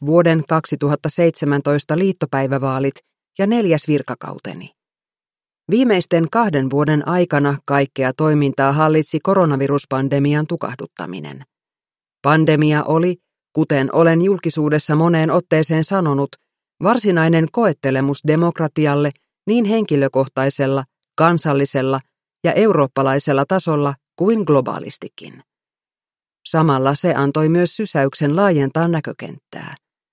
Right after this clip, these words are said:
Päätin, että kirjoittaisin muustakin kuin vain pakolaispolitiikasta. "Jos kerran hommaan ryhdytään, niin tehdään se sitten perinpohjaisesti",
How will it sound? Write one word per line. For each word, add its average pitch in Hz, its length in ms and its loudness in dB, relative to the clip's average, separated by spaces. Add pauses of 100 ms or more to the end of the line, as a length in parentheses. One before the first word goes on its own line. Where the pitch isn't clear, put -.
(360)
Päätin, 214 480 2
että 147 280 -4
kirjoittaisin 170 760 0
muustakin 135 640 -4
kuin 185 280 0
vain 196 260 0
pakolaispolitiikasta. - 1300 -10 (800)
"Jos 151 300 0
kerran 156 320 2
hommaan 165 380 2
ryhdytään, 139 640 -2 (100)
niin 240 220 0
tehdään 139 380 0
se 175 100 -2
sitten 196 380 -2
perinpohjaisesti", - 1000 -8